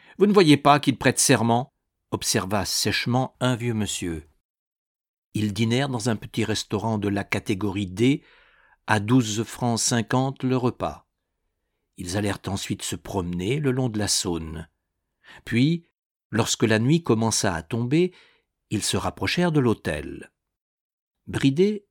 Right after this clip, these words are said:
aimait à se promener autour de la place Carnot à l'heure où les Allemands commençaient à rentrer dans leurs chambres.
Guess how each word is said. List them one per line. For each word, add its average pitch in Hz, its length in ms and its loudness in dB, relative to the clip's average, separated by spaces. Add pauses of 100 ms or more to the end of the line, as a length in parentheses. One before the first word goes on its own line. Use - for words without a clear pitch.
aimait 170 380 -2
à 156 40 0
se 147 160 -2
promener 135 440 0
autour 120 380 0
de 117 80 -2
la 117 160 0
place - 280 -4
Carnot 131 500 0 (480)
à 123 100 4
l'heure 156 280 6
où 156 60 6
les 143 220 4
Allemands 151 320 2
commençaient 139 580 0
à 131 60 2
rentrer 131 320 0
dans 113 140 2
leurs 104 200 -4
chambres. 78 680 -10